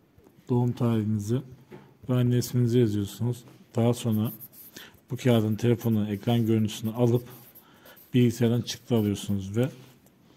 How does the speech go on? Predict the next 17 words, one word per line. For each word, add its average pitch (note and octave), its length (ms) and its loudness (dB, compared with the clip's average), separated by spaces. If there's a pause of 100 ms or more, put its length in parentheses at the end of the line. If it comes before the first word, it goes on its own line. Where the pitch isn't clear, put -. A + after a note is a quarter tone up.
(480)
evinizde B2 460 4
yüksek A2+ 520 -2
bir A#2+ 60 4
yerde A2 200 4
bu B2 200 -2
kağıdı A2 240 -2
saklıyorsunuz. G2 880 -6
Yirmi A#2 260 2
yirmi A#2 200 0
beş A#2 160 -4
gün A2 100 -4
içinde A2 260 -6
güzel, G#2+ 240 -2
olumlu A#2 400 -2
sonuçlarını A#2 480 -4
alacaksınız G2+ 520 -6
kardeşim. F#2+ 400 -8